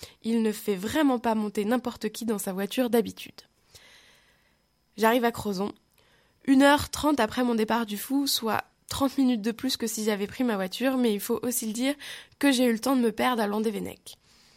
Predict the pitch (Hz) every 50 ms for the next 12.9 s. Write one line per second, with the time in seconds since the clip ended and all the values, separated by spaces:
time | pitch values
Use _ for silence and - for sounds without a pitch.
0 | _ _ - _ _ _ _ _ _ - - 196 214 220 202 208 - - - -
1 | 220 220 214 214 - - 226 220 196 196 202 254 269 - - - - 269 269 -
2 | 262 254 240 226 - 196 208 247 247 247 240 214 214 226 214 220 - - - 240
3 | 247 - - 220 254 277 - - - - 285 262 254 233 233 254 254 - - 240
4 | 226 233 240 247 226 226 214 208 202 - - 170 - - - - _ _ _ _
5 | - - - - - _ _ _ _ _ _ - 190 185 - - 233 220 220 233
6 | 226 220 - - 269 - - 208 202 175 220 214 - 208 190 - - 170 170 _
7 | _ - 180 185 185 202 - - 190 180 170 - - 233 233 - 208 190 185 196
8 | 226 - - 214 196 190 202 214 - - - 226 220 214 180 196 180 185 - 175
9 | - _ _ _ _ _ - - _ - _ _ _ _ _ _ - 247 262 -
10 | 240 220 214 - 285 277 254 - 240 220 220 208 226 240 254 262 240 214 214 214
11 | 220 214 233 262 247 226 202 185 226 233 240 - - - - - - - 214 -
12 | - - 226 233 233 254 247 - - 202 185 - 247 285 320 - -